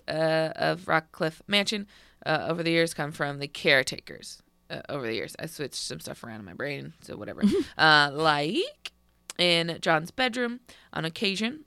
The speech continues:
Speaker 1: uh, when making sure the room is ready for guests, the indention of a man's body can be found to have rumpled the linens. Uh-huh. John has been seen on numerous occasions, both inside the house and even outside through the windows.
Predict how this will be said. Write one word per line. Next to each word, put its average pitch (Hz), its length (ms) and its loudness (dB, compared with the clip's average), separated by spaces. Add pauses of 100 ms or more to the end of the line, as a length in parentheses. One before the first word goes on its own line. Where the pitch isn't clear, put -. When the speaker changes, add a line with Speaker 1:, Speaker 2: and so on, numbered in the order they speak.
(140)
Speaker 1:
uh, 175 160 4
when 170 160 0
making 190 260 2
sure 185 220 2
the 170 140 0
room 170 240 2
is 160 300 -2
ready 160 160 4
for 160 160 -4
guests, 160 440 2
the 147 280 -2
indention 165 500 -4
of 151 220 -4
a 147 100 -6
man's 143 400 -6
body 147 380 2
can 147 180 -10
be 135 120 -6
found 131 600 -4
to 170 140 -10
have 160 280 -6
rumpled 151 540 -4 (140)
the - 80 -10
linens. - 640 -8 (720)
Uh-huh. 185 400 0 (200)
John 180 200 6
has 185 140 -2
been 175 160 -4
seen 214 340 0
on 165 160 -2
numerous 254 280 -4
occasions, 180 420 -4
both 160 240 -2
inside 190 580 2 (260)
the 165 140 -2
house 165 320 2
and 156 120 -2
even 156 220 -6
outside 147 540 -2
through 156 140 -6
the 147 60 -10
windows. 120 460 -6